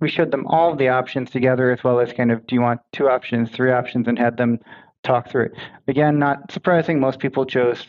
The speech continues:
three options, but because we had the information from those two previous questions and we had them verbally talking about why they were selecting those different options,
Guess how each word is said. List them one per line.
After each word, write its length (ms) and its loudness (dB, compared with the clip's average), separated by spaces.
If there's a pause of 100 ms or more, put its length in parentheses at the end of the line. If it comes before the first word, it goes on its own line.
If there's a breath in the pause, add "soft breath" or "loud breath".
three 200 2
options, 440 -2
but 280 -2
because 440 -2
we 120 -4
had 320 0
the 120 0
information 600 0
from 280 2
those 200 0
two 200 -6
previous 520 -2
questions 440 -2
and 80 -2
we 120 -2
had 240 0
them 180 0 (600 loud breath)
verbally 460 0
talking 840 -2 (680)
about 500 0
why 600 2
they 160 2
were 140 2
selecting 460 0
those 180 -2
different 340 0
options, 520 -2